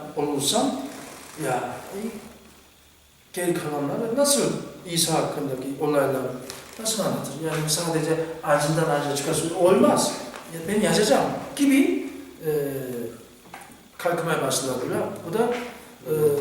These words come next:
tabii ki bir şey, mektup olarak, e, e, kim? E, Paulus vardı. Paulus aslında ilk başta bu, e,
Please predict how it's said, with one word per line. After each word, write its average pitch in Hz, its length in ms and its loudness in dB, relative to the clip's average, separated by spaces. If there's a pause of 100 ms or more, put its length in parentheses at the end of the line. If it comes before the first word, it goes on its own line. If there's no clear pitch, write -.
(140)
tabii 175 240 2
ki 160 240 2
bir 160 40 4
şey, 156 360 0
mektup 240 560 4
olarak, 208 360 6 (220)
e, 165 540 0 (840)
e, - 20 -2 (360)
kim? 226 140 0
E, - 280 -2 (440)
Paulus 254 420 8
vardı. 196 260 6 (120)
Paulus 226 320 4 (800)
aslında - 680 4 (140)
ilk 262 280 4
başta 220 520 4
bu, 190 360 6
e, 170 40 0